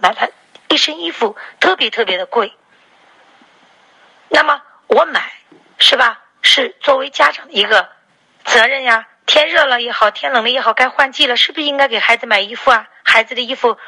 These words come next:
如果缺，缺少的话，买来孩子不喜欢，他不穿，穿与不穿是孩子的事情。你不能因为你的衣服买的贵，你必须让孩子去穿。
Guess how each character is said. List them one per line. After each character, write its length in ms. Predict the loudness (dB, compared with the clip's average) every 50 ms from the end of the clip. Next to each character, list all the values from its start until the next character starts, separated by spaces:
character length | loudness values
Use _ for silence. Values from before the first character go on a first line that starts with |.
| -6 _
如 160 | -2 0 0
果 100 | 0 -2
缺， 400 | 0 0 2 2 0 0 -2 -2 -2
缺 180 | 0 2 2 2
少 140 | 2 0
的 120 | -2 -4 -4
话， 300 | 0 2 2 2 0 -4 _ _ _ _ -16 -10 -8 -8 -8 -2 0
买 180 | 2 2 2
来 160 | 2 -2 -2
孩 160 | 0 0 0 0
子 80 | -2
不 160 | -6 -8 -6
喜 220 | -4 -4 -2 -4 -4
欢， 240 | -2 0 -2 -2 -2
他 80 | -8 -2 0
不 100 | 0 0
穿， 300 | 2 2 2 2 2 0 -6 -14 -16 -16 -6 -2
穿 320 | 0 2 4 4 2 2 -2
与 100 | -6 -8
不 160 | -6 -4 -2
穿 340 | 2 2 4 4 4 2 -2 _ _ _
是 120 | 0 0 0
孩 280 | 2 2 0 -2 -2
子 180 | -6 -10 -4 -2
的 160 | -2 0 0
事 180 | 0 0 0 -2
情。 240 | -4 -8 -8 -10 -16 _ -20 -20 -20 -20 -20 -20 -20 -4 -2
你 100 | -2 0
不 140 | 2 0 0
能 100 | 0 -4
因 160 | -6 -4 -4
为 80 | -4
你 200 | -4 -4 -6 -8
的 120 | -4 -4 -4
衣 180 | -2 -2 -4
服 180 | -4 -4 -2 -2
买 140 | -2 0 0
的 80 | -2
贵， 160 | -2 -2 -2 -4
你 140 | -4 -8
必 180 | -14 _ -4 -2
须 140 | 0 0 2
让 160 | 2 0 0
孩 180 | -2 -6 -12 -12
子 140 | -6 -2
去 120 | -2 -2 0
穿。 360 | 0 0 0 0 -4 -4